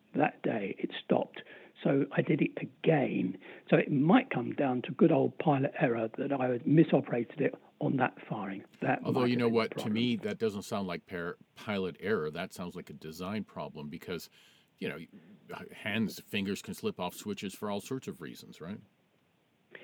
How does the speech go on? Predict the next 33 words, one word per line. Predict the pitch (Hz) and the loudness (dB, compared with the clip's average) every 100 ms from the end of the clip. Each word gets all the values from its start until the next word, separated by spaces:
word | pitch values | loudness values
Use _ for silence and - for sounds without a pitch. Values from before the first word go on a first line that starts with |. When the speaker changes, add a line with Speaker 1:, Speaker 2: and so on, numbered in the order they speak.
| - - - | -12 -12 0
Speaker 1:
Yeah, | 196 254 285 - | 8 10 8 10
and | 190 | 10
indeed | 185 247 294 | 12 12 12
I've | 254 | 10
done | 233 208 | 8 6
this | 180 | 6
before. | - 151 269 269 214 - | 4 4 6 8 6 2
I've | |
done | - 214 | 4 6
this | 185 - | 6 4
sort | 170 | -2
of | 131 | 2
duplicate | 175 170 156 - - | 4 4 2 -2 -2
starts | 165 - - | -2 -2 -6
before, | 127 - 180 151 104 95 - | -8 4 6 6 4 -4 -8
and, | 127 127 135 | -4 0 0
and | 143 147 | 4 2
it's | - 180 | 6 8
never | 180 170 | 10 8
been | 131 170 | 6 4
a | 151 | 4
problem | 135 120 | 0 -6
before. | 113 117 117 113 | -8 -4 -2 2
But, | 160 - - - - - - | 2 0 -2 -16 -16 -18 -2
I | 202 | 4
mean, | 190 185 - _ _ _ _ - | 4 4 -2 _ _ _ _ -2
I've | 185 180 - | 2 2 6
flown | 226 285 | 10 12
the | 240 | 10
glider, | 190 175 165 156 151 - - - | 8 6 6 4 0 -2 -6 -8
um, | 139 135 135 - 156 254 - - - - | -6 -4 -6 -4 -4 -6 -10 -16 -10 6
twelve | 208 190 - | 8 8 4
times | 151 117 98 90 | -2 -2 -8 -14